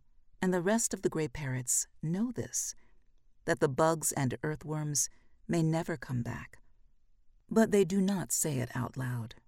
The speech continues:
They still rise every morning and fly around the city, hope warming the edges of their wings, in search of the worms and bugs. They also know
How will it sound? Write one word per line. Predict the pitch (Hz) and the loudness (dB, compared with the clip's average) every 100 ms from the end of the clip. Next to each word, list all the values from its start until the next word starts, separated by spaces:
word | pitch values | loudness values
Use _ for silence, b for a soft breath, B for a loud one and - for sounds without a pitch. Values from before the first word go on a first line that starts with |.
| - _ _ _ _ _ _ _ - _ | -20 _ _ _ _ _ _ _ -20 _
They | - 180 | 2 4
still | - 208 214 | 4 4 4
rise | 196 208 151 131 - | 2 0 -2 -2 0
every | 185 226 | 2 2
morning | 196 190 196 190 - | 2 0 -2 -2 -2
and | 143 127 | -2 -4
fly | - 165 190 | -6 -4 -4
around | 190 156 156 | -4 -4 -2
the | 156 | 0
city, | - 113 85 - - - _ - - - - | 0 -2 -6 -10 -16 -20 _ -20 -20 -20 -4
hope | 175 160 - _ - | 2 2 -2 _ -4
warming | 156 165 170 | 0 2 0
the | 135 123 | 0 -2
edges | 151 156 165 151 | -6 -4 -2 -2
of | 127 | -2
their | 139 135 | -4 -4
wings, | 151 147 131 127 - - _ _ _ - | -6 -4 -4 -4 -8 -12 _ _ _ -2
in | 156 | 0
search | - 151 147 135 | 2 2 0 -4
of | 120 | -2
the | |
worms | 120 143 147 117 - | -2 -2 -4 -4 -4
and | 120 117 | -2 -4
bugs. | 143 175 - - - - - - - _ _ _ - | -4 -8 -10 -8 -8 -10 -20 -20 -20 _ _ _ -8
They | - 170 | 0 2
also | 190 202 - 131 | 4 2 2 2
know | 123 - 139 | 0 -2 -8